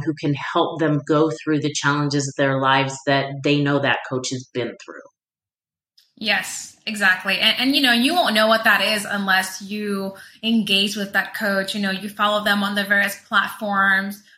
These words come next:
Speaker 2: you know, maybe attend their workshops, unless you do your research to understand whether that coach could actually work well with you and help you with what you need help with. You know, even setting up a discovery call with the coach to see if that relationship, uh,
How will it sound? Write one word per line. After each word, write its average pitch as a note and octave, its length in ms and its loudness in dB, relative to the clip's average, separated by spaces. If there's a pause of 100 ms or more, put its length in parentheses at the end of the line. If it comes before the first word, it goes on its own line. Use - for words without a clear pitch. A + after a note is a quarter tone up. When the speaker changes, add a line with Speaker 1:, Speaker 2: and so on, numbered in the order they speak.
(100)
Speaker 2:
you G#3+ 140 -2
know, F#3+ 420 -2
maybe A3 160 -4
attend G#3 260 -4
their G3 200 0
workshops, G3+ 580 2
unless A3 380 0
you B3 260 -2
do B3 100 -4
your A3+ 200 0
research C4 640 -4
to - 100 -4
understand G#3+ 480 -2
whether G3 160 -2
that F#3+ 280 2 (120)
coach F#3+ 500 -4 (300)
could A3+ 100 -6
actually G#3 540 2
work G3 320 -2
well F#3 240 0
with F#3+ 180 -8
you F#3+ 60 -10
and F3+ 100 -6
help F3 220 -6
you F3 100 -8
with F3 220 -10
what F3+ 240 -8 (240)
you G3 300 -4
need F#3 200 -4
help E3+ 300 -2 (140)
with. - 240 -4 (260)
You G#3 80 -6
know, G#3 120 2
even A3+ 260 2
setting G#3 340 2
up G3 200 2 (100)
a F#3+ 260 2
discovery G3+ 600 -2
call G3 240 -2
with G3 120 -6
the G#3 80 -8
coach C4 360 -4
to F#3+ 80 -8
see G3+ 480 -6
if G3 220 -6
that F#3+ 140 0
relationship, G3 520 -2 (500)
uh, F3+ 220 2